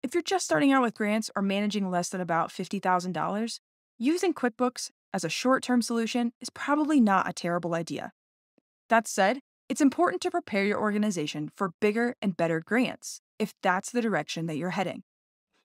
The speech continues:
Nowadays, many grant applications ask questions about financial controls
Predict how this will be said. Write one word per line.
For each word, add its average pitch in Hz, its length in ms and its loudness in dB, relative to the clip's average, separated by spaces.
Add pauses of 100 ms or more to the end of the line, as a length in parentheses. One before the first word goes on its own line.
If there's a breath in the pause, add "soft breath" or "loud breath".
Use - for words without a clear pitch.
(340)
Nowadays, 302 580 4 (220)
many 320 320 4
grant 220 280 0
applications 160 680 -6
ask 190 200 0
questions 170 380 -6
about - 240 -6
financial 269 400 2
controls 240 480 -2